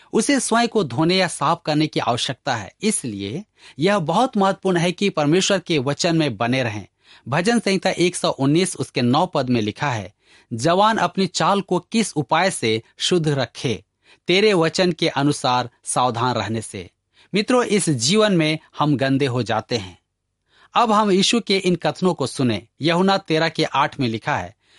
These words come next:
"यदि मैं तुझे न धो तो मेरे साथ तेरा कुछ भी साझा नहीं।" इसका मतलब यह हुआ कि हम प्रभु यीशु मसीह के साथ संगति नहीं कर सकते हैं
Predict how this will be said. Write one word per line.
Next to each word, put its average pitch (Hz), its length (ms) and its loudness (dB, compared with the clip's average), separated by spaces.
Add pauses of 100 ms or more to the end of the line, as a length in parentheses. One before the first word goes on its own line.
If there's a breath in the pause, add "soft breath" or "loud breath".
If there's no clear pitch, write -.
(160 soft breath)
"यदि 220 280 2
मैं 233 160 4
तुझे 185 300 2
न 165 220 4
धो 147 400 0 (920 soft breath)
तो 180 140 2
मेरे 220 340 4
साथ 190 240 2
तेरा 175 320 0
कुछ 214 340 -2
भी 160 280 2 (160)
साझा 135 480 0
नहीं।" 113 380 -2 (600 soft breath)
इसका 226 300 2
मतलब 185 360 2
यह 160 180 2
हुआ 151 240 2
कि 175 160 -4
हम 190 200 2
प्रभु 175 220 0
यीशु 170 200 2
मसीह 160 340 0
के 156 160 -2
साथ 147 360 0
संगति 131 460 0
नहीं 113 300 0
कर 139 160 -2
सकते - 380 -6
हैं 101 180 -6